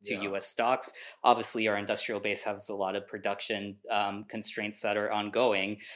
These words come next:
Speaker 1: So at what point can the U S military stockpiles no longer sustain this level of drawdown authority? And, uh, which region should get priority?
Speaker 2: The Indo-Pacific is our priority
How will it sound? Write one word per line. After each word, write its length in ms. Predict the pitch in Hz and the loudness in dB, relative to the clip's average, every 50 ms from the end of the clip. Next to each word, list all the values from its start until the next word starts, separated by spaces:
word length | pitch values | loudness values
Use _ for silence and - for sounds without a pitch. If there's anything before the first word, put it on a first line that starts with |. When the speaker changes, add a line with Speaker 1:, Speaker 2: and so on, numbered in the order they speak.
| - _ _ - | -20 _ _ -2
Speaker 1:
So 320 | - - 139 127 127 - | 2 4 6 6 6 6
at 160 | 120 139 131 | 6 6 8
what 160 | 156 214 - | 8 6 6
point 320 | - - 151 139 143 131 - | 4 2 2 2 2 0 -2
can 300 | - 143 131 120 120 110 | -4 -4 -4 -4 -4 -4
the 100 | 117 113 | -4 -4
U 180 | 110 120 120 | -2 0 0
S 220 | 113 110 - - - | 0 0 -2 -4 -2
military 420 | 117 110 110 107 - 117 107 101 | -2 -2 -2 -2 -2 -4 -4 -2
stockpiles 720 | 101 - - 107 101 101 - 113 107 104 107 104 101 - 110 | -4 -2 -2 -2 -2 -2 -2 -2 -2 -2 -2 -4 -6 -6 -6
no 100 | 107 104 | -6 -4
longer 300 | 104 104 107 107 104 98 | -2 -4 -4 -4 -4 -4
sustain 500 | - - - - - - 101 101 101 101 | -4 -2 -2 -2 0 0 -2 -4 -4 -4
this 160 | 101 - - | -4 -4 -4
level 280 | 107 98 104 98 98 | -4 -4 -4 -4 -6
of 80 | 95 95 | -6 -8
drawdown 500 | - 110 104 101 101 101 104 95 98 101 | -2 0 2 2 2 2 2 0 0 -2
authority? 720 | 98 - - 104 98 98 95 95 98 98 104 107 104 - - - - - _ | -6 -6 -4 -2 -2 -2 -2 -2 -2 -2 -2 -2 -4 -6 -14 -20 -20 -16 _
And, 220 | - 113 110 104 101 | 0 0 2 4 4
uh, 180 | 104 101 98 101 | 4 4 4 2
which 240 | 117 131 131 - - | 0 -2 -2 -2 -6
region 300 | 123 117 117 117 123 117 113 | -4 -4 -4 -4 -4 -6 -6
should 180 | - 113 104 | -6 -8 -4
get 140 | 101 101 95 | -4 -6 -4
priority? 480 | - 104 101 104 123 117 95 92 92 _ _ - 107 | -2 -2 -2 -2 -2 -4 -6 -8 -10 _ _ -10 -4
Speaker 2:
The 80 | 117 | -4
Indo-Pacific 580 | 123 123 120 107 - 104 - - 101 - 95 87 | 2 2 2 2 0 -6 -8 -8 -6 -6 -6 -6
is 180 | 92 90 87 87 | -4 -6 -6 -6
our 100 | 85 78 | -6 -8
priority 600 | - - 87 85 82 78 76 78 76 73 73 73 | -8 -8 -8 -6 -6 -6 -6 -8 -10 -10 -12 -14